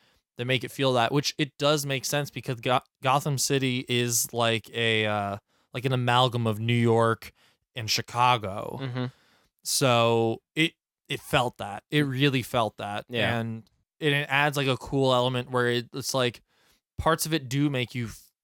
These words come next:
Speaker 1: feel like it's almost New York, but then it, you can tell that it's not. And, like, it made it look like a real place. And it wasn't, like, done up all. It's not Batman Forever.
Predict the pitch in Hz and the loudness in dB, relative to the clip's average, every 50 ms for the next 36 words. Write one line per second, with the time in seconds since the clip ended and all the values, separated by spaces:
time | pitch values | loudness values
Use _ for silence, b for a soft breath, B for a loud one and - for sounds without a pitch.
0 | _ _ - - 131 127 127 123 120 - - 120 98 - - - - - _ - | _ _ -12 -6 -2 0 2 2 0 -2 -4 -8 -8 -6 -6 -6 -6 -6 _ -4
1 | 127 123 120 113 110 - - 123 120 117 117 113 113 117 117 110 - - - 123 | -4 -2 -2 -2 -4 -4 -4 -4 -4 -2 0 0 0 0 0 -2 -4 -8 -10 -6
2 | 107 123 120 117 117 117 113 - _ _ 135 123 - - 123 113 - - 139 131 | -4 -2 -2 -2 -2 -4 -6 -8 _ _ -14 -14 -10 -10 -10 -8 -6 -2 -2 -2
3 | 120 117 110 101 - - 117 113 107 107 110 - - 117 120 117 117 110 - b | -2 -2 -4 -6 -8 -8 -6 -4 -2 -2 -2 -2 -4 -4 -4 -6 -6 -6 -10 b
4 | b b b b 151 156 160 165 170 151 123 120 120 127 135 135 - 135 123 120 | b b b b -2 0 2 2 2 0 -2 -2 0 0 0 0 0 -2 -4 -2
5 | 131 120 107 104 107 113 117 120 117 113 104 - - 123 113 107 107 107 110 - | -2 -4 -4 -4 -6 -4 0 0 0 0 0 -2 -4 -4 -4 -4 -4 -6 -6 -6
6 | - - - b b b b b b - - 127 123 117 117 123 131 123 113 131 | -6 -6 -6 b b b b b b -10 -8 -6 -6 -2 0 2 2 2 0 -2
7 | 135 123 117 113 110 104 - - - _ _ _ _ _ _ _ _ _ - 120 | -4 -4 -4 -4 -4 -4 -10 -16 -20 _ _ _ _ _ _ _ _ _ -20 -12
8 | 110 110 135 127 123 120 120 120 117 - - - - 117 113 110 110 110 110 107 | -4 0 0 2 2 2 2 0 0 -2 -4 -6 -2 0 2 2 2 2 2 2
9 | 107 104 104 107 - _ _ _ _ _ - - 151 - 175 170 165 131 151 147 | 0 0 -2 -4 -6 _ _ _ _ _ -12 -10 -6 -2 0 0 0 2 2 0
10 | 156 147 135 131 127 - - 120 113 110 - 104 101 - | 0 0 -2 -4 -4 -2 -2 0 0 0 -2 -4 -12 -14